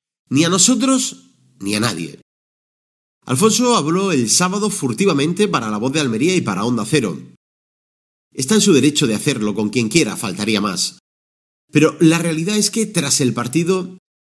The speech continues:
había quedado con el resto de medios y nos dio plantón. Eso está feo.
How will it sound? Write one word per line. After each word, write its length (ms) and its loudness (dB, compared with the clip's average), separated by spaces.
había 340 0
quedado 360 -2
con 180 0
el 100 -2
resto 380 0
de 100 0
medios 680 -4
y 80 -4
nos 160 -8
dio 120 -2
plantón. 680 -4
Eso 100 -8
está 160 -6
feo. 300 -8